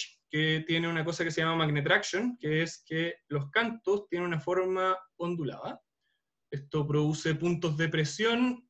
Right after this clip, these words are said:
y efectivamente el canto se agarra más fuerte y más fácil, pero hace que el esquí sea menos juguetón. A algunos les gusta, a otros no, a mí personalmente no me gusta, pero en condiciones con hielo funciona muy bien.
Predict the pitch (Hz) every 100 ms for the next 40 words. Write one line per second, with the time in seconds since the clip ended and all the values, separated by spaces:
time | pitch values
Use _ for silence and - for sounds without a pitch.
0 | - 185 196 170 160 - 202 202 208 208
1 | - 202 202 _ - 202 208 208 - 208
2 | 202 165 160 175 180 175 175 175 - 190
3 | 196 196 190 185 190 - - - - 208
4 | 233 - _ _ _ _ 160 156 175 -
5 | 180 180 160 - - 185 180 170 170 170
6 | 165 147 - 120 165 202 233 214 202 214
7 | 220 - 233 - 156 165 156 170 196 -
8 | 147 147 147 143 147 147 143 143 139 147
9 | 160 - 196 202 - _ _ _ 151 160
10 | 165 160 147 135 - 151 156 139 131 135
11 | 143 147 143 135 143 139 135 139 - _
12 | - 147 143 143 143 143 139 123 92